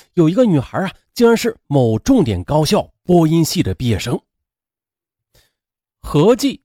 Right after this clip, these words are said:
出生在城市，其父母都是普通职工，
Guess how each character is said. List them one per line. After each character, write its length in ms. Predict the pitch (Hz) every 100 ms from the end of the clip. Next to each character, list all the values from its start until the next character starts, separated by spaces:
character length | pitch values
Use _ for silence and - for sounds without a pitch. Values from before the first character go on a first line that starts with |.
| _ _ _ _
出 140 | - 175
生 140 | 151
在 120 | 135
城 260 | - 92 104
市， 180 | - - _ _ _ _ - - _
其 200 | - 254
父 260 | - 302
母 320 | 185 110 131 -
都 100 | 180
是 120 | -
普 220 | - -
通 180 | - 131
职 140 | 123 101
工， 200 | 190